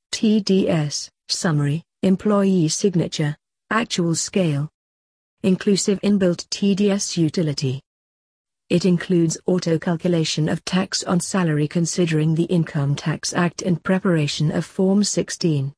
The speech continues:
Form sixteen R, Form twelve bar, Return Form I T R one, Form sixteen, Form sixteen R, Form twelve bar continuous printing,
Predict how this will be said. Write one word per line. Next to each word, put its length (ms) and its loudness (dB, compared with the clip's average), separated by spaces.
Form 420 0
sixteen 600 -2
R, 260 0
Form 420 0
twelve 480 0
bar, 380 -2
Return 400 0
Form 380 2
I 140 4
T 200 0
R 140 0
one, 300 0
Form 420 0
sixteen, 720 -2
Form 420 2
sixteen 600 -2
R, 240 -2
Form 360 0
twelve 400 0
bar 300 0
continuous 640 2
printing, 540 0